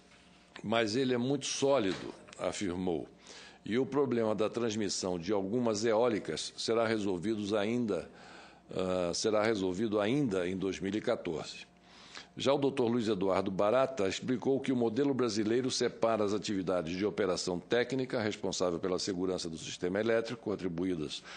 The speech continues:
ao Operador Nacional do Sistema, O N S, das atividades comerciais, que cabem à Câmara de Comercialização de Energia Elétrica.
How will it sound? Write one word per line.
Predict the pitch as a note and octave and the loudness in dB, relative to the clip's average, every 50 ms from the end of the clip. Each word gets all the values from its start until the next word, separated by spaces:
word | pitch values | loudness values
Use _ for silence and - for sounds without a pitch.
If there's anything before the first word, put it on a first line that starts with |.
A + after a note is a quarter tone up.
| - - - | -16 -16 -6
ao | - - F#2+ | -2 0 0
Operador | G2 F#2 G2 F#2+ F#2+ F#2 D#2 F2+ F2+ | 2 2 2 2 2 2 0 0 0
Nacional | F#2+ E2 - F#2 E2+ D#2 D#2+ | 0 -2 -2 -2 -2 -2 -4
do | D#2 D#2+ | -4 -6
Sistema, | - - A#2+ - - G#2 G#2 A2 A2+ G#2+ | -6 -6 -6 -4 -2 0 0 0 0 0
O | F2+ E2 | 0 0
N | E2+ F2 F#2 G2 | 0 0 0 0
S, | G#2 A2+ B2 - - - - - - - - - - - - - | 0 0 0 -2 -4 -6 -8 -12 -14 -16 -16 -16 -18 -20 -20 -16
das | - - B2 B2+ - C#3+ | -4 0 0 2 2 0
atividades | C#3 C#3 - C#3+ C3+ C3 A#2+ C3 C3+ C3 B2+ - | -2 -2 -2 -2 0 2 2 2 2 2 0 -2
comerciais, | - D3 C#3+ C#3+ C#3 C3 - - B2+ B2 B2+ B2 G2 D2+ C#2 - | 0 2 2 2 2 2 0 2 4 4 4 4 2 0 -2 -4
que | - - - | -4 -6 -6
cabem | - - A2 A2+ A#2 A2+ A#2 | -2 2 2 2 2 2 0
à | G#2+ F#2+ | 0 -2
Câmara | - - A#2+ C3 D3 D3 C3 A#2+ G#2 G2 | -2 -2 0 2 2 4 4 2 2 2
de | E2+ E2+ | 0 -2
Comercialização | F2+ - G#2 G#2 G2+ F#2 - - G#2 G2 F#2+ F#2 F#2 E2 - - A2 A2 | -4 -4 -2 -2 -2 -2 -2 -2 -2 -2 0 0 0 0 0 0 0 0
de | G#2 G#2+ | 0 -2
Energia | G#2 G#2 G2 F2 F2+ F#2+ G#2 G2 | -2 0 -2 -2 -2 0 0 2
Elétrica. | F#2+ G2+ G2+ G2+ G#2 F#2+ - E2+ D#2 - - - - | 2 4 4 2 2 0 -2 -4 -6 -6 -8 -14 -18